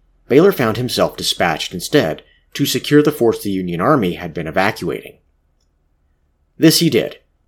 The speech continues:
moving from fort to fort along the Rio Grande northwest towards Fort Bliss, a short way from the water.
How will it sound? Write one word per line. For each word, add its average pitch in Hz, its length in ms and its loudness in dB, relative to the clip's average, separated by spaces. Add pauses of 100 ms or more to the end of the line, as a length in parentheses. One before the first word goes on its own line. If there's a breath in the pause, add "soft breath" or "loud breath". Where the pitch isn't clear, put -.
(140)
moving 139 360 4
from 117 200 -4
fort - 300 -2
to - 60 -14
fort 170 400 2
along 131 280 2
the 117 140 0
Rio 107 280 2
Grande 101 560 0
northwest 104 540 -2
towards 98 260 -2
Fort 110 400 -2
Bliss, - 600 -2 (340)
a - 80 -2
short 110 340 0
way 95 440 -2
from 101 220 -4
the 87 60 -6
water. 78 360 -6